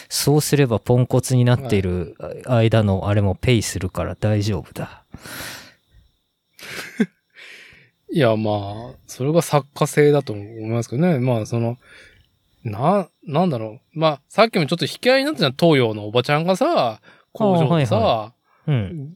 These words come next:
Speaker 2: ねえ、仕上げるものがもう、ねえ、こう、クオリティが日本一に、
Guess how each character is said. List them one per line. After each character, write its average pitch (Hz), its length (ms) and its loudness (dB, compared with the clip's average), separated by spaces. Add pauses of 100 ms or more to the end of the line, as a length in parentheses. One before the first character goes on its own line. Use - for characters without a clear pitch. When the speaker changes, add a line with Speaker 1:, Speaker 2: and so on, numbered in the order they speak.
(140)
Speaker 2:
ね 151 380 0
え、 113 40 -8
仕 143 200 0
上 139 80 2
げ 139 120 2
る 131 60 0
も 113 140 -2
の 107 100 -4
が 107 420 -2
も 117 560 0
う、 - 120 -20 (420)
ね 135 80 -2
え、 117 300 0 (1300)
こ 104 720 -6
う、 - 60 -20 (640)
ク - 180 -2
オ 170 80 2
リ 185 80 -2
テ 190 80 -2
ィ 180 40 0
が 180 60 0
日 160 160 2
本 208 220 2
一 143 260 -6
に、 107 760 -6